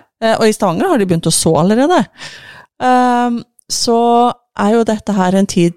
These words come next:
for å lære. Rett og slett.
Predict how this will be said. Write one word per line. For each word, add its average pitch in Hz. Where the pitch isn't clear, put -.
for 175
å 180
lære. 156
Rett -
og 202
slett. -